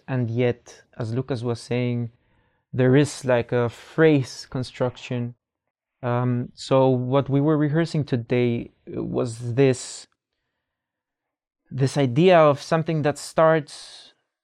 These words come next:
super isolated, like, um, a very individual sound that each guitarist is playing, like, isolated in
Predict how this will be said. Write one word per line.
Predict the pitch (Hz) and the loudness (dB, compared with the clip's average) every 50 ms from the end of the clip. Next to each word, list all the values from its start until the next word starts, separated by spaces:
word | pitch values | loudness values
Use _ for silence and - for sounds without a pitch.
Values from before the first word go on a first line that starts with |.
| _ _ _ _ _ _ _ | _ _ _ _ _ _ _
super | - - - 202 196 - 175 151 | -12 -4 -2 -2 0 2 4 4
isolated, | 135 160 180 - - - 190 185 185 185 190 190 190 202 208 - - - - - - | 4 4 2 0 0 0 0 2 2 2 2 2 0 -2 -4 -6 -12 -20 -18 -8 -4
like, | 131 131 127 120 - - | -2 -2 -2 -2 -2 -2
um, | 123 120 120 120 120 117 - - - | -2 0 0 -2 -2 -4 -6 -8 -6
a | 131 123 | -6 -4
very | 113 127 139 151 156 | 0 2 2 4 4
individual | 156 147 127 127 117 135 131 117 127 131 120 | 4 2 2 2 2 2 0 2 0 -2 -2
sound | - - - 135 127 131 143 156 175 196 - _ _ _ _ _ _ _ _ _ _ _ _ _ _ _ _ _ _ _ _ _ - | -4 -4 -2 0 0 0 0 -2 -4 -6 -8 _ _ _ _ _ _ _ _ _ _ _ _ _ _ _ _ _ _ _ _ _ -6
that | - 120 131 123 - _ | -2 -2 -2 -2 -2 _
each | - 139 135 - - - _ _ _ _ _ _ - 123 | 0 0 0 0 -4 -18 _ _ _ _ _ _ -4 0
guitarist | 127 123 - - 143 127 127 127 120 - - - | 0 0 2 2 2 2 2 2 -2 -4 -8 -10
is | 120 - | -10 -10
playing, | - - - 139 147 147 147 147 147 147 147 147 147 156 - _ _ _ _ - | -8 -2 0 2 4 4 4 4 2 0 0 -2 -6 -8 -12 _ _ _ _ -8
like, | 117 117 - - _ _ - | -8 -8 -8 -10 _ _ 0
isolated | 139 135 135 131 - 151 135 127 135 135 123 127 127 - - | 2 2 2 2 0 0 2 2 4 2 2 0 -2 -4 -4
in | - 127 127 123 120 120 117 | -4 -2 -2 0 -2 -2 -4